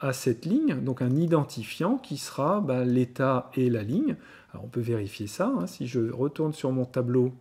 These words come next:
par exemple je vais mettre comme ça, si je prends n'importe quelle, euh, ligne, donc par exemple voilà, la ligne qui est ici, eh bien elle s'appelle A un.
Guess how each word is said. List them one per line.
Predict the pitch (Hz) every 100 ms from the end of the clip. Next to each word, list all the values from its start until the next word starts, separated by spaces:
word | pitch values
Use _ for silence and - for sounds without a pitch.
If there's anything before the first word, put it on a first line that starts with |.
| _
par | - 120
exemple | 120 110 -
je | -
vais | 110
mettre | 107 107 - -
comme | 113
ça, | - 180 277 - - - - - -
si | - -
je | 139
prends | 156 - 156
n'importe | 190 208 -
quelle, | - 143 139
euh, | 131 127 120 117 113
ligne, | 139 262 262 131 123 _ _ - _ _ _
donc | - 117
par | 117
exemple | 117 123 113
voilà, | 101 156 240
la | 131
ligne | 127 127
qui | 127
est | 107
ici, | 101 - 220 -
eh | 127
bien | 127 131
elle | 113
s'appelle | 107 107 151 214
A | - -
un. | 135